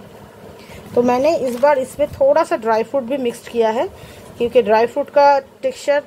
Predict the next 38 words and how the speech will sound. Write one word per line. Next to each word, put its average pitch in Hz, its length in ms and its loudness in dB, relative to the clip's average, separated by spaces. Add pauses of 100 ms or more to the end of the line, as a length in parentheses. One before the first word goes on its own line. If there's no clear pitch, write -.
(140)
roasted 233 340 -4
नाकुमट 254 340 -6
से 294 120 -2
थोड़ा 247 240 2
ज़्यादा 214 280 -2
crunchy 185 380 -4
होता 160 260 -8
है। 165 140 -12 (680)
तो 226 60 2
ये 254 260 4
है 330 180 0
और 226 260 -2
इसके 226 280 -6
साथ 294 220 -4
उन्होंने 254 300 -4 (500)
थोड़ा 269 140 4
extra 262 400 0 (260)
order 220 280 0
दिया 233 280 0
था 320 180 0 (220)
फ़ाइव 220 220 0
हंड्रेड 233 280 -6
ग्राम 208 220 0
के 240 100 -6
लगभग, 202 520 0
तो 202 80 -6
उसमें 240 280 -6
मैंने 240 280 -2
ये 214 220 -2
दिया 170 220 -2
है 170 180 -8 (480)
जिसमें 247 460 -2
slate 233 380 -2
saucer 254 380 0
है, 277 160 0
नाकुमट 240 460 -4
saucer 247 380 -4
है, 262 260 -4